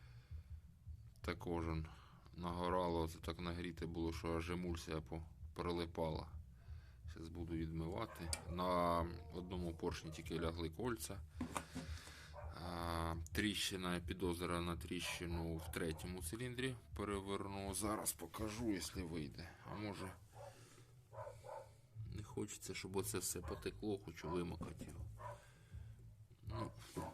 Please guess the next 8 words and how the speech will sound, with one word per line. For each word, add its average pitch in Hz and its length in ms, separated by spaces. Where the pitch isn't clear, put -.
відвезу 101 480
на 90 160
опресовку, 87 720
а, 82 200
щоб 85 240
сказали, 82 540
що 82 320
з 120 420